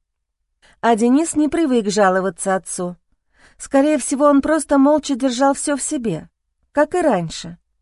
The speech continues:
Мне не хотелось влезать в чужую семью. Да и какое я имею право на это?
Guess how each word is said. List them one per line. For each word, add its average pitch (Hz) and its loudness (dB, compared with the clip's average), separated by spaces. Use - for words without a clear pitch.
Мне 277 4
не 277 6
хотелось 277 0
влезать 214 0
в - -16
чужую 220 -2
семью. 208 -4
Да 226 -2
и 277 4
какое 311 0
я 262 2
имею 269 2
право 175 0
на 175 -4
это? 165 -14